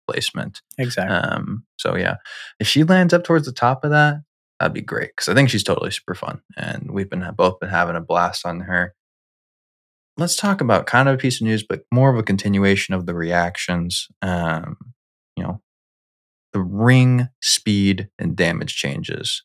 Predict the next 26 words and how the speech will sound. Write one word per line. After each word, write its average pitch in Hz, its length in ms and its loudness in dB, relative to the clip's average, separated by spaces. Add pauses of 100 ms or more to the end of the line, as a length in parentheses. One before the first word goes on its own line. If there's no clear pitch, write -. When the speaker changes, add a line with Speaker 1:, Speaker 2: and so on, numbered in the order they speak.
(120)
Speaker 1:
It's - 120 -10
been, 98 180 2
like, 87 260 0
kind 98 240 0
of 87 80 -4
the 85 160 -6 (140)
big 117 520 4 (840)
topic - 640 0
that 90 100 2
a 87 80 4
lot 85 160 4
of 87 100 -2
people 90 240 -4
have 85 80 -2
been 85 100 -6
focused - 440 -4
on, 87 320 -8 (100)
uh, 85 220 -4
with 90 180 -4
Kings. - 400 -6
Like, 90 100 -2
honestly, 131 320 4
we 101 80 4
haven't 104 280 4
really 98 200 2
been 90 420 -4